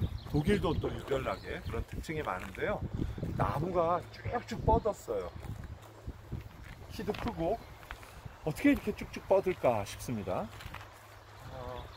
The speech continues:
이유가 뭘까요? 우리나라하고 똑같은 소나무도 있어요. 근데 이 소나무들이 다 쭉쭉 뻗어 올라가요. 여기에 보이는 전나무하고 그닥 키 차이가 안 납니다.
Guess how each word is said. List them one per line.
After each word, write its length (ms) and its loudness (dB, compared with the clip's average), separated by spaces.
이유가 280 10
뭘까요? 520 6
우리나라하고 880 8
똑같은 640 8
소나무도 560 4
있어요. 340 -4
근데 200 4
이 160 4
소나무들이 600 4
다 240 -4
쭉쭉 580 -2
뻗어 220 12
올라가요. 440 2
여기에 220 8
보이는 320 -2
전나무하고 800 4
그닥 260 12
키 140 -8
차이가 300 2
안 100 0
납니다. 360 -8